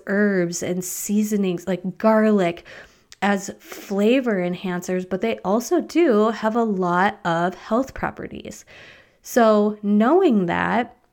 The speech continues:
and like I said, if you go onto social media and search Mediterranean diet, there are tons of people putting out content of, like, what I eat in a day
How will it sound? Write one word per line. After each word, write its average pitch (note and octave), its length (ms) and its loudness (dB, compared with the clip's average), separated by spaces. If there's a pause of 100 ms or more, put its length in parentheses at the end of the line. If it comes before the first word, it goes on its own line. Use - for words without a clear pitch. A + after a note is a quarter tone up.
(580)
and G#3 100 6
like F#3+ 180 2
I G3 40 0
said, A3 220 2
if G#3+ 120 0
you A#3+ 140 0
go A3+ 160 4
onto A3 240 2
social G3+ 400 -2
media G3+ 440 4
and G3+ 160 0
search F#3 300 -4
Mediterranean F3+ 580 -4
diet, F3 260 -2
there C#4+ 220 0
are F3+ 60 2
tons F#3+ 380 -6
of G3+ 80 -10
people F3+ 320 -4
putting F#3 280 -6
out E3+ 180 -4
content F3 580 -6
of, F3 120 -10
like, F3 200 -4 (340)
what G#3 220 2
I G#3 80 6
eat G3+ 240 4
in F#3 60 -2
a F#3+ 80 0
day F3+ 720 0